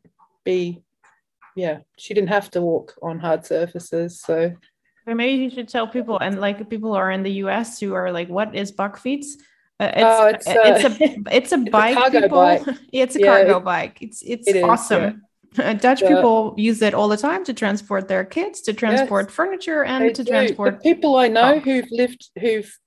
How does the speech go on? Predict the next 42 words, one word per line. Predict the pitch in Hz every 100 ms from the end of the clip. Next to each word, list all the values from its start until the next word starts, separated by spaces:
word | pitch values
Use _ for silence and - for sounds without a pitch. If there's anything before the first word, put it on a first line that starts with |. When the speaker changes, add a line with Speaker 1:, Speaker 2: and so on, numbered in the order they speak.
| -
Speaker 1:
like, | 208 196
expats | 220 226 - 240 -
who've | 226 214
lived | 220 226
here | - 220 220 -
and | 202
then | 202 208
gone | 202 196
back | 196 196
to | - 190
their | 190
countries, | 190 214 214 269 262 - _ _
they've | 240 240
taken | 302 302 233
their | 202 190 _ _ -
bikes | 208 - -
with | 262 254
them. | - 139 143
Like, | 147 175 - _ _ _ _ _ _ _ _ _
they | 202 190
know | 208 214 202
that | 196 - - _ -
it's | 190 - - _
harder | - 202 190
to | 180 -
get | 185 156
these | 185 180 180
kind | -
of | 180
bikes | 185 180 - -
in | 202 190
other | 175
countries, | 180 202 202 165 185
so | -
they | 190 196
take | - 254 220
their | 180 -
<laughs> |
bikes | 170 208 - - - 247
with | 151 -
them. | 175 190 196 _ _ _ _ _ _ _ _ _
Yeah. | - 87 85